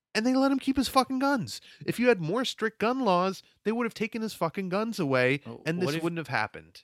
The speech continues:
Speaker 2: If you take his guns away, he'll just get mad about it, and then he'll build a board with a nail in it big enough to destroy the world. <laughs>
Speaker 1: Yeah, yeah, really. Yeah, he'll, he'll, he'll, he'll, he'll take fucking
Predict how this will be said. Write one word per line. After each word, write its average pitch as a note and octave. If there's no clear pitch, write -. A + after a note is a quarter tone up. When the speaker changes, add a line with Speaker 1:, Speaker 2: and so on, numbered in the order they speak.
Speaker 2:
If D3+
you E3
take F#3
his C3+
guns G3
away, B2+
he'll C#3
just D3
get -
mad E3
about G2
it, G2
and A2+
then B2+
he'll C3
build B2
a A#2+
board C#3+
with C#3+
a C#3+
nail E3
in F#2+
it F2
big B2+
enough C3
to C3
destroy B2+
the D3
world. E3+
<laughs> -
Speaker 1:
Yeah, F3
yeah, D#3
really. D#3
Yeah, F#3
he'll, E3+
he'll, E3
he'll, G3
he'll, F3
he'll F#3+
take G3
fucking E3+